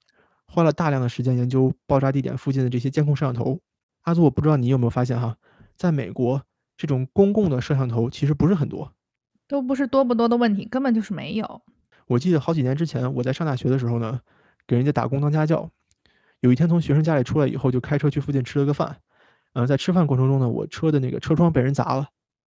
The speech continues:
Speaker 1: 里面有一些电子设备就被偷了。报警以后呢，警察说找不着这些人，因为附近商店的摄像头一个也没有，也没有公共摄像头啊。当然我也觉得那群警察可能也没有什么责任感哈，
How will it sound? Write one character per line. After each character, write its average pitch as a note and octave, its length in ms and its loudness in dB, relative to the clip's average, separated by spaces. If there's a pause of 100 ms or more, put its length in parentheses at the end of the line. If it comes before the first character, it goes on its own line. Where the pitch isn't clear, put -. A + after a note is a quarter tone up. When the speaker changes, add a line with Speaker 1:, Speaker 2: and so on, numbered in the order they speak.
Speaker 1:
里 A#2+ 140 0
面 C3 80 4
有 B2 80 2
一 - 20 -2
些 C#3 100 0
电 D3 140 4
子 A#2+ 100 0
设 B2+ 120 2
备 B2 80 4
就 B2 100 0
被 B2 80 0
偷 C#3 260 2
了。 - 80 -8 (480)
报 E3+ 140 2
警 D#3+ 140 2
以 B2+ 80 -2
后 C#3 80 0
呢， B2 100 0
警 A#2+ 140 -4
察 B2 120 -2
说 D3+ 320 2 (140)
找 A#2+ 140 0
不 A#2+ 80 2
着 C#3 100 4
这 D3+ 80 2
些 B2 140 -2
人， C3+ 240 -12 (160)
因 C#3+ 120 2
为 D3 80 2
附 D#3 160 -6
近 D#3 160 0
商 E3 200 -2
店 D#3+ 100 0
的 B2 100 0
摄 B2+ 160 -6
像 B2+ 80 -2
头 A#2+ 140 0
一 B2 100 -2
个 C#3+ 60 2
也 C3 80 2
没 A#2 120 -4
有， - 140 -12 (240)
也 A#2+ 120 0
没 C#3 80 2
有 C#3 40 2
公 D#3 160 0
共 D3 80 4
摄 C3 120 -2
像 B2+ 100 -6
头 - 220 -8 (200)
啊。 B2 160 -6
当 C#3+ 140 0
然 D3+ 80 2
我 C#3+ 80 2
也 C3 60 2
觉 A#2+ 100 0
得 C3 80 0
那 C#3+ 100 -2
群 C#3+ 140 -2
警 C3+ 140 -8
察 B2 160 -2
可 - 140 -12
能 C3 140 -2
也 B2+ 80 0
没 A#2 120 0
有 C3 40 0
什 B2+ 120 -4
么 C3 80 -2
责 B2+ 100 -2
任 B2+ 160 4
感 B2 100 -6
哈， A#2 160 -8